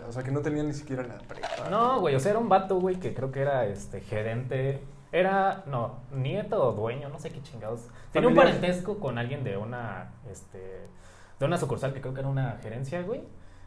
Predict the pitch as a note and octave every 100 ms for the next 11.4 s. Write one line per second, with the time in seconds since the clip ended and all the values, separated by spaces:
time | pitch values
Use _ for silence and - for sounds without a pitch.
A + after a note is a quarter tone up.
0 | - A2+ A2 F#2+ A2 B2+ E3 C#3+ A2+ B2
1 | G2+ G2 A#2 - - - - - C2+ C#2
2 | - - G#2 G2 E2+ G#2 A2 A#2+ B2 A#2+
3 | A#2 A2+ G#2 G2 G2 G2 A2+ - - -
4 | - - - A#2+ C#3+ F3+ F3+ F#3+ F3+ A#2
5 | G2+ A2+ A#2 C3 C3 F#2+ F2+ F2+ F#2 -
6 | - - - - - - C3 B2+ F3+ G#3
7 | G3+ C#3 C3+ C#3 C3 C3+ - - - -
8 | C3 A#2+ C3 C#3+ D3 - G2 G2 G#2+ G#2
9 | G2+ G2+ A2+ C3+ - - - - - -
10 | - - - - A#2 G#2 C3 C#3 - C#3
11 | C#3 - A#2 A2